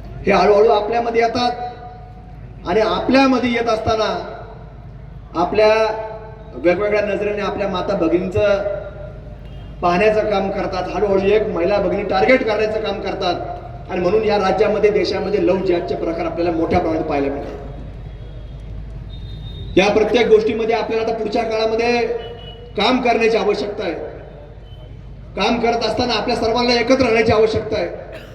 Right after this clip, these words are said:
पुन्हा आज हे मोर्चा झाल्यानंतर पुन्हा कुठेतरी कोणतरी काहीतरी सांगल की ह्या समाजाची वेगळी मागणी आहे, त्या समाजाची वेगळी मागणी आहे.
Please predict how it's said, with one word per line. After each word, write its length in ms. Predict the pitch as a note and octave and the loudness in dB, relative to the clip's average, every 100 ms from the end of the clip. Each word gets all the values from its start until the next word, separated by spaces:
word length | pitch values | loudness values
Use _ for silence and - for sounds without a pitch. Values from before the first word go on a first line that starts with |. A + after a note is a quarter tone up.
| - - - - - | -18 -18 -18 -18 -4
पुन्हा 380 | G#3 A#3+ A#3 A#3 | 0 4 4 2
आज 120 | B3 | 2
हे 80 | A3 | 0
मोर्चा 300 | A#3 A#3 B3+ | 2 0 -2
झाल्यानंतर 380 | A#3+ G#3+ A3+ B3+ | 0 -2 0 -2
पुन्हा 240 | A#3 B3 | 0 0
कुठेतरी 340 | - - B3 B3 | 0 0 0 0
कोणतरी 280 | A#3+ B3 A3+ | 0 0 0
काहीतरी 240 | A#3+ - | 0 0
सांगल 340 | - A#3 C4+ B3 - - - - - - - | 0 2 4 4 0 -8 -12 -14 -18 -18 -6
की 120 | F3+ F#3 | 0 2
ह्या 140 | A#3+ | 2
समाजाची 460 | - G#3+ A3+ A3+ A3+ | 0 0 0 0 4
वेगळी 300 | A3 A3 A3 | 4 4 0
मागणी 320 | G#3+ G#3+ A3+ | -4 -4 -4
आहे, 120 | A3+ | -2
त्या 100 | A3 | -4
समाजाची 400 | A3 G#3 G#3 G#3+ | -4 -4 -4 0
वेगळी 240 | G#3 G#3+ | 0 0
मागणी 300 | G#3 F3+ G3+ | 0 -2 0
आहे. 120 | G3 | 0